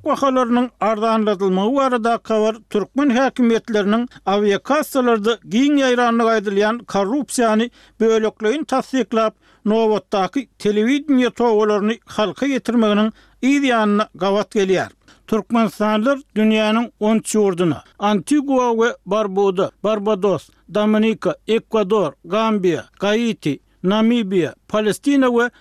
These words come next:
Saint Vincent, Grenadine döwletlerine wizasy baryp bilýär diýip Salam News neşri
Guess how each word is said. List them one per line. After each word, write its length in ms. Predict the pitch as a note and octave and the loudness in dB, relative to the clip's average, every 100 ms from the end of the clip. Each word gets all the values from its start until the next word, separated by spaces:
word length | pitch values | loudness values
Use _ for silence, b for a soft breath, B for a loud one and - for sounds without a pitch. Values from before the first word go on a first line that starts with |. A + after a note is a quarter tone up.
| b | b
Saint 400 | - - A#3+ A#3 _ _ _ | -6 -2 0 -2 _ _ _
Vincent, 600 | G3+ A#3+ A3+ - F3 A2+ - - | 0 2 2 0 -2 -4 -12 -4
Grenadine 760 | G#3+ A#3 A3+ G#3+ A3+ D4 C4+ C4+ | 0 2 2 0 0 0 0 0
döwletlerine 720 | B3 A#3 G#3+ A#3 G#3+ A3 A3+ F3 | 0 0 -2 -2 0 0 -2 0
wizasy 600 | C4 C#4+ C4 E3 A#3 - | 0 2 0 -2 -6 -6
baryp 260 | D#3+ A3 C4+ - | -4 -4 -4 -4
bilýär 380 | C4 B3+ A3+ G3+ | 0 2 0 0
diýip 160 | A3 - b b | -2 -4 b b
Salam 460 | - A3 G#3+ G#3+ G#3 | -2 0 0 0 -2
News 260 | C#4+ - | -2 -2
neşri 460 | C#4 A3 G#3 A3+ | -2 0 -2 -4